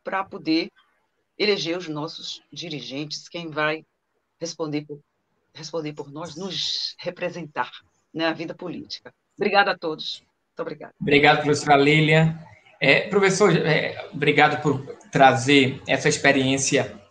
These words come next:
Speaker 2: é, estrangeira pra nós também. Professor Jaime, queria, então, encerrar contigo, suas considerações finais, a palavra para o, para o público. É, agradecer desde já, parabenizar pelo seu trabalho.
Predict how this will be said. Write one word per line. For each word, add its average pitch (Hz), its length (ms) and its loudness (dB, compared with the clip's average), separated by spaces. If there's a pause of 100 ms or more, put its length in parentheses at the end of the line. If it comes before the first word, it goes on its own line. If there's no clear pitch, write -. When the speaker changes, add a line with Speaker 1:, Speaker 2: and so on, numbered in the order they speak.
(140)
Speaker 2:
é, 127 100 4
estrangeira 131 560 4
pra 123 100 4
nós 127 240 2
também. 143 640 4 (220)
Professor 190 300 4
Jaime, 175 400 8
queria, 180 560 4
então, 180 260 2
encerrar 170 540 4
contigo, 175 760 -4 (300)
suas 156 220 -2
considerações 160 580 0
finais, 151 640 2
a 147 80 -2
palavra 143 560 6
para 147 240 4
o, 131 220 -8
para 135 160 2
o 127 100 -10
público. 156 760 0 (560)
É, 135 680 0
agradecer 160 540 4
desde 147 260 0
já, 143 580 4 (400)
parabenizar 151 640 6
pelo 147 160 0
seu 147 160 -2
trabalho. 147 840 6